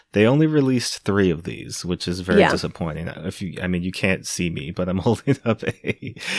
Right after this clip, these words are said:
Speaker 1: a hardbound copy. They had these, uh, not on the test editions, which are
Speaker 2: Mm-hmm.
Speaker 1: like, I think maybe two or so trades collected into one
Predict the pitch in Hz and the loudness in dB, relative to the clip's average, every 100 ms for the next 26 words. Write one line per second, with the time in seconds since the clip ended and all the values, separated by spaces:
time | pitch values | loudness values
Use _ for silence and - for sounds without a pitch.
0 | 202 185 - 113 104 - 117 117 110 101 | 0 -2 0 2 2 4 4 4 4 4
1 | 101 95 - 92 90 - 82 80 85 87 | 4 0 0 0 0 -2 -2 0 0 0
2 | 82 101 90 92 92 90 - - 95 92 | 0 0 0 0 0 0 -4 -10 -4 -2
3 | 82 69 80 98 90 92 92 - 90 - | -2 -4 -2 2 4 4 2 0 -2 -2
4 | 98 107 113 127 135 135 87 82 - 202 | -2 0 0 -2 -4 -4 -6 2 4 4
5 | 190 - - - - - 98 - 90 - | 2 -2 -8 -20 -16 -4 -2 0 -4 -6
6 | _ _ _ - 101 95 90 - - 101 | _ _ _ -2 0 2 0 0 0 2
7 | 95 90 87 85 - 90 85 - 98 85 | 2 0 0 -2 0 0 0 -2 0 -2
8 | 85 - 87 80 90 85 - 87 85 85 | -4 -2 -2 -2 -4 -4 -4 -4 -2 -4
9 | 85 85 | -4 -8